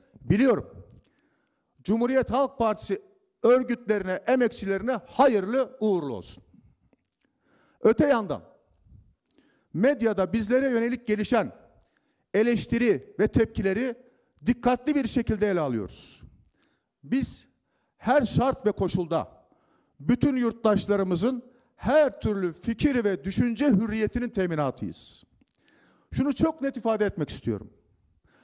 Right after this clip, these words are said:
Önümüzdeki yerel seçimlerde ciddi başarılar elde edebilmek için yapılan her eleştiriyi dikkatle masaya yatıracağız.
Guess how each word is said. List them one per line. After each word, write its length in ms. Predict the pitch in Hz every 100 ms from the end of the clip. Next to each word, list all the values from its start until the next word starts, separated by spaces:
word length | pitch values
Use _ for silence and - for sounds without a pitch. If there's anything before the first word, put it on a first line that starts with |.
| _ _
Önümüzdeki 540 | 202 240 269 240 269 269
yerel 280 | 240 247
seçimlerde 680 | 240 233 226 214 208 208 214
ciddi 380 | 185 190 262 240
başarılar 420 | 220 220 202 208
elde 240 | 226 180
edebilmek 460 | 196 170 165 165 202
için 380 | - 226 226 - _ _ _ _ _ _ _ _ -
yapılan 500 | 214 240 247 240 226
her 280 | - 302
eleştiriyi 680 | 294 214 190 - 180 214 190
dikkatle 560 | 226 240 - 294 - 226
masaya 320 | 185 170 202
yatıracağız. 720 | 180 - 113 98 87 - -